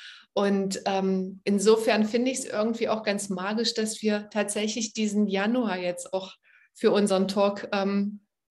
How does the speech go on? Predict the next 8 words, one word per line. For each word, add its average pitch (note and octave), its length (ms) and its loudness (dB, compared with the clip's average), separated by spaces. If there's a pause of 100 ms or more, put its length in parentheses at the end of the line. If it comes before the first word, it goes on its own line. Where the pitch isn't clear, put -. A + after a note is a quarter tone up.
(320)
geschenkt A3+ 460 2
bekommen G#3 480 2
haben. G#3+ 440 0
Ursprünglich G#3+ 540 0
sollte F#3+ 240 -4
er F#3 160 -8
ja F3+ 120 -6
im F3+ 420 -4